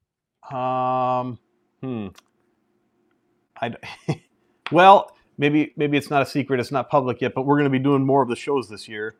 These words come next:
There's a couple of, uh, smaller ones that we're gonna end up doing that we didn't normally do.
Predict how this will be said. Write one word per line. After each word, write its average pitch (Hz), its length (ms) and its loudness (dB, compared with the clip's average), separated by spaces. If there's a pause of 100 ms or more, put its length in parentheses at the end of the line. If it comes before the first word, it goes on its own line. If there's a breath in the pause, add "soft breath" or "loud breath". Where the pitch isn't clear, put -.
(180)
There's 110 380 -6
a 120 80 -12
couple 123 300 -2
of, 107 160 -4
uh, 101 260 0
smaller 135 380 -2
ones 110 220 -2
that 110 120 -6
we're 110 100 -4
gonna 107 140 -6
end 110 180 -6
up 95 120 -10
doing 113 340 -4 (420)
that 101 140 -4
we 107 120 -4
didn't 107 300 -4
normally 104 320 -4
do. 101 320 -4